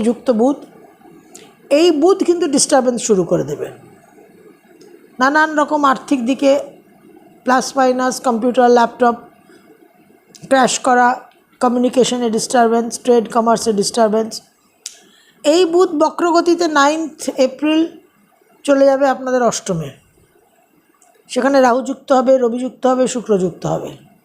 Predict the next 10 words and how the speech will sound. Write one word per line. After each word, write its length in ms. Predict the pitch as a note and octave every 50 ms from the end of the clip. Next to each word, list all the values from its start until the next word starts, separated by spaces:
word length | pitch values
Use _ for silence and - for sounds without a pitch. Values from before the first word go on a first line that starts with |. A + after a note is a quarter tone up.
| _ - - _ _ _ _ _ _ _ _ _ -
এই 140 | - A3 A3+ G#3 A3
বুধ 200 | C#4+ D#4+ F4 E4+ - - - -
অষ্টমে 400 | - - - - E4 D#4+ D#4+ D#4+ C4+ B3
গিয়ে 200 | C#4 C#4+ D4 D4+ D#4+ D#4+ D4 - _ _ _ _ _ _ _ _ _ _ _ _ _ -
টোয়েন্টি 300 | C#4 C#4 D#4 C#4 F4 E4+ -
ফোর্থ 200 | F4+ F4+ D#4 F4 - D4+ C4+
এপ্রিল 240 | C4+ - D4+ D4 C#4 A#3
ডাইরেক্ট 360 | B3 G#3+ G#3 G3 G3 - - - -
হবে। 180 | D#3+ - - - - _ _ _ _ _ _ _ _ _ _ _ _ _ _ _ _ _ _ _ _ _ _ _ _ _ _ _ _ _ -
তো 80 | A#3